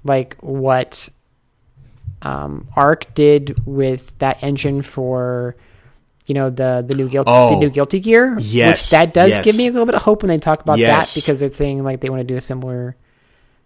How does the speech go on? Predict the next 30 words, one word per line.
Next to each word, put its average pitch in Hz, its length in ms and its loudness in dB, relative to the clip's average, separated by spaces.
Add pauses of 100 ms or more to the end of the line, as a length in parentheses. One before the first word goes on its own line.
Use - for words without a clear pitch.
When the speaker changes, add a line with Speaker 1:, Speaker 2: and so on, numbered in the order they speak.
Speaker 2:
Yes. 98 260 -4
Speaker 1:
kind 127 120 -6
of 120 60 -8
style. 131 520 -8 (320)
I'm 208 100 4
trying 285 200 2
to 403 60 4
figure 240 360 4
out, 170 420 6 (560)
um, 147 640 4 (1600)
who 220 140 4
the 226 180 2 (140)
artist 156 540 4
is 123 560 -2 (320)
for - 280 -4
these 127 220 -2
characters, 147 960 -2 (560)
because 160 380 6
you're 175 100 6
talking 175 140 4
about, 170 80 4
like, 151 160 6
what 147 240 6
you 147 100 2
thought 139 300 2
when 143 100 -2
you 135 60 0
first - 240 -2
saw 135 220 2
it, 185 160 0